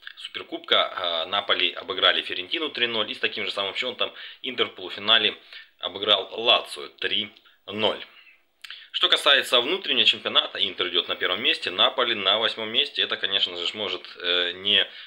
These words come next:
настораживать болельщиков неаполитанцев. В двадцать третьем году команды трижды играли между собой. Три ноль победа Интера была, три один победа Наполи и один ноль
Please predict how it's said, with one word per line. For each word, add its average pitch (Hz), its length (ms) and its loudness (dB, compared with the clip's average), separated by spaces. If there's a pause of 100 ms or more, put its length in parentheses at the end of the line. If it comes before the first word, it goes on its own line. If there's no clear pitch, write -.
настораживать 90 720 2
болельщиков 87 680 0 (120)
неаполитанцев. 92 760 -2 (500)
В 110 80 -16
двадцать 165 200 2
третьем 151 260 0
году 139 180 0
команды 113 380 2
трижды - 520 0
играли 101 440 4
между 90 400 2
собой. 101 480 -2 (320)
Три 120 160 4
ноль 117 280 -2 (160)
победа 90 480 2
Интера 123 340 0
была, 107 300 2
три - 280 4
один 87 220 -6
победа 82 340 -2
Наполи 110 520 0
и - 80 -16
один 90 340 -4
ноль 117 220 -6